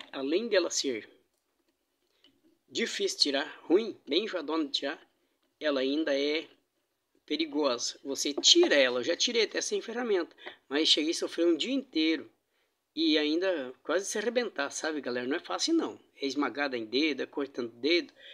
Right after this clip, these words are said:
Então, se tiver ferramenta, se torna mais fácil. Com a ferramenta, você faz assim. Coloca ela dentro.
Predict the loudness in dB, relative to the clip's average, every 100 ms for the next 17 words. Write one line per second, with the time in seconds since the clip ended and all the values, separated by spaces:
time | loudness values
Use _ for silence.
0 | -20 _ -6 -4 -4 -2 0 -2 -4 -4
1 | -4 -4 -8 -18 _ -14 -8 -2 0 -2
2 | -4 -12 -8 -8 -8 _ _ -4 -4 -2
3 | 0 0 0 -4 -10 -4 -4 -2 -6 -10
4 | -16 _ _ _ _ _ -2 0 0 -2
5 | -6 -2 0 0 -6